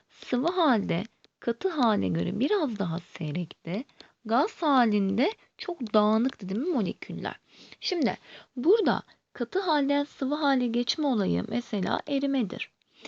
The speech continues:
Sıvı halden gaz haline geçme olayı buharlaşmadır. E, gaz halinden sıvıya geçme yoğunlaşmaydı.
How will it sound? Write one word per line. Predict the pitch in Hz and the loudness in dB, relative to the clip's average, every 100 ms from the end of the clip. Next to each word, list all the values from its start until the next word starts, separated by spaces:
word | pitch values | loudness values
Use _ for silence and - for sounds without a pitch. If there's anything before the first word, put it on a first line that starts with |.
| - | -20
Sıvı | _ - 226 285 | _ -4 -2 0
halden | 359 320 269 254 | 0 0 0 0
gaz | 254 302 - | 0 -2 -2
haline | 240 214 | -2 0
geçme | 214 262 - 233 | 0 -2 0 0
olayı | 226 262 | 2 0
buharlaşmadır. | 214 214 214 214 214 233 202 170 - _ - - | 2 2 2 0 0 0 0 -2 -6 _ -20 -6
E, | |
gaz | 214 240 311 320 | -2 -2 -2 -2
halinden | 277 269 269 | 0 0 -2
sıvıya | 269 262 254 262 | -2 -2 0 2
geçme | 254 254 269 | 0 0 0
yoğunlaşmaydı. | 247 233 233 233 240 226 247 240 233 208 190 | 2 2 2 2 2 0 0 0 0 0 -2